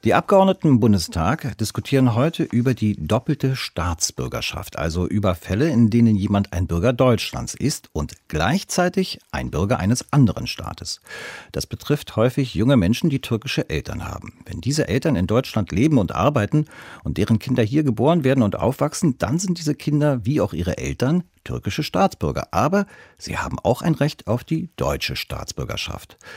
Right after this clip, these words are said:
Manchen Politikern gefällt das nicht. Sie fordern, eine alte Regelung wieder neu einzuführen, dass sich die Betroffenen für eine Staatsangehörigkeit entscheiden müssen. Entweder oder.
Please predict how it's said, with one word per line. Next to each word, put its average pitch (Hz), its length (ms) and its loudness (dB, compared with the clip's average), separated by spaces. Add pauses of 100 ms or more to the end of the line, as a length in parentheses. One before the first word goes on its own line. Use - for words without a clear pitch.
(280)
Manchen 156 300 4
Politikern 135 540 2
gefällt 85 320 -2
das 151 160 -2
nicht. - 340 -4
Sie - 160 -8
fordern, 90 480 0
eine 73 320 -4
alte 117 400 0
Regelung 98 460 0
wieder 107 240 2
neu 120 160 4
einzuführen, 139 640 2 (340)
dass 80 160 -2
sich 98 160 -4
die 82 100 -4
Betroffenen 160 540 0
für 127 240 -6 (220)
eine 165 380 4
Staatsangehörigkeit 85 1400 -2
entscheiden 76 400 -2
müssen. 71 260 -4
Entweder 95 600 0
oder. 98 380 -8